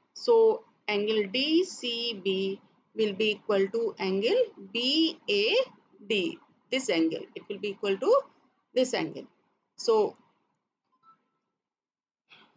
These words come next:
that is D A B. Now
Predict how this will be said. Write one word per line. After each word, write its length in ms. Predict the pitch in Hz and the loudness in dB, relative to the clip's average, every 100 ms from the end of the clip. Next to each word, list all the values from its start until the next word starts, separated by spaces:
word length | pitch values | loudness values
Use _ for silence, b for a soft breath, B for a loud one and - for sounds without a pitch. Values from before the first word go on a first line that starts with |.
| _ _ _ _ _ _ _ _ _ _ _ _ _ | _ _ _ _ _ _ _ _ _ _ _ _ _
that 200 | 185 185 | -6 0
is 340 | 285 494 - - _ _ | 0 0 -4 -16 _ _
D 280 | 208 220 214 | 0 0 -4
A 200 | 175 190 494 - _ _ _ _ | -2 0 0 -2 _ _ _ _
B. 200 | 190 - - _ _ _ _ _ _ _ _ _ _ _ _ _ _ _ - | -4 -4 -6 _ _ _ _ _ _ _ _ _ _ _ _ _ _ _ -4
Now 220 | 262 | -2